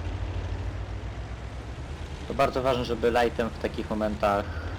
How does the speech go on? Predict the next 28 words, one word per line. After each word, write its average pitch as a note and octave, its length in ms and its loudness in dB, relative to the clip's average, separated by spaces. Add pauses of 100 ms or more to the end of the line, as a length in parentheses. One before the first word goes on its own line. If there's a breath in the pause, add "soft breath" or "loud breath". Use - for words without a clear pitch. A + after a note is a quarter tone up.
(800)
nie B2 200 4
zasypiać A2+ 580 2
i A#2+ 100 0
ruszać A2 580 2 (420)
z - 80 -8
samym A2 300 0
początkiem G#2 460 0
bitwy. - 300 -2 (480)
Często G#2+ 260 -2
to G#2+ 120 0
może G#2 240 0
zdecydować G2 580 -2
o G2+ 200 4
dojeździe G2+ 360 4
na G2+ 80 2
miejscówkę - 440 0
lub - 180 -2
nie. - 100 0
E, - 1400 -4
w - 80 -6
tym F3+ 120 -2
przypadku D3 580 0 (120)
decyduje A#2 420 0
się A2+ 140 -2
jechać A2 240 2
na A2 80 4
F G#2 160 0
jeden A#2+ 340 2